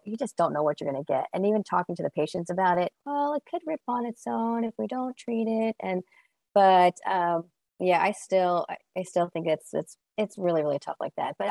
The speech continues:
I gotta tell you, I've been pleasantly surprised, just consistently go, go, go for the most part. Um, even with the rip, you can s-, just, you don't give up. You, you keep on going and treat them again. Uh, and they do, they can get some decent vision there.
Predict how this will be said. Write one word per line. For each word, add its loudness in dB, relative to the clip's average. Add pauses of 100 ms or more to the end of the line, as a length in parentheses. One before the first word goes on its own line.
I -2
gotta 4
tell -6
you, 0
I've -2
been -2
pleasantly -2
surprised, -2
just -4
consistently -2 (420)
go, 0
go, 4
go 2
for -8
the -4
most -4
part. 0 (120)
Um, -4 (120)
even -2
with -6
the -6
rip, -2
you -10
can -6
s-, -16 (180)
just, -6
you 0
don't 2
give -4
up. -2
You, -14 (100)
you -14
keep -4
on -2
going 0 (500)
and -2
treat 0
them 0
again. 0 (180)
Uh, -12
and -14
they -6
do, -4 (120)
they -4
can -6
get -6
some -8
decent -10
vision -10
there. -16